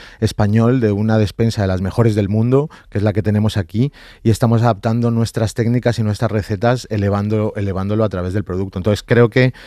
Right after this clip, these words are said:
la cocina ecuatoriana, obviamente habrá platos y habrá ingredientes que quizás no llegan o que todavía no están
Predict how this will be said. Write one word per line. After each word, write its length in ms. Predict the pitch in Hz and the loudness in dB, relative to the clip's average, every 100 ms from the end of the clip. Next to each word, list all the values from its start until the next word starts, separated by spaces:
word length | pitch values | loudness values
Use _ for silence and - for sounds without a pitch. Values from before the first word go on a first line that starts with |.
| - - | -20 -8
la 120 | 101 | -2
cocina 260 | 101 107 117 | 0 2 2
ecuatoriana, 480 | 117 113 110 113 117 | 4 2 2 2 2
obviamente 420 | 117 117 113 117 | 2 2 2 0
habrá 220 | 104 107 107 | 0 0 0
platos 360 | 110 110 98 | 0 0 -2
y 20 | |
habrá 180 | 98 98 | -2 -2
ingredientes 520 | 107 104 110 110 87 | 0 2 2 0 -6
que 240 | - 92 90 _ _ - | -6 -8 -8 _ _ -16
quizás 340 | 90 - 104 | -8 -2 0
no 120 | 110 | 2
llegan 400 | 98 113 107 104 98 | 2 2 2 0 -4
o 60 | |
que 160 | 92 98 | -6 -8
todavía 500 | - 107 98 104 107 | -4 -2 0 0 0
no 180 | 110 107 | 0 -2
están 460 | - 110 110 107 | -2 0 0 0